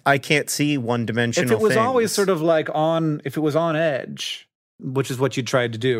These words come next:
Speaker 2: if you were me, a one-dimensional being, you try to always be s-,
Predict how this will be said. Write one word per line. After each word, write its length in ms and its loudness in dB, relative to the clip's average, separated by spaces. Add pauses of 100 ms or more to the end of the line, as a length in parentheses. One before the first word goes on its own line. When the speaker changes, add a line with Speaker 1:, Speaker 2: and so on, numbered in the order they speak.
Speaker 2:
if 140 -12
you 100 -2
were 260 -2 (280)
me, 500 -2
a 80 0
one-dimensional 720 -2
being, 440 -4 (360)
you 100 -4
try 140 2
to 80 0
always 280 0
be 120 -4
s-, 180 -6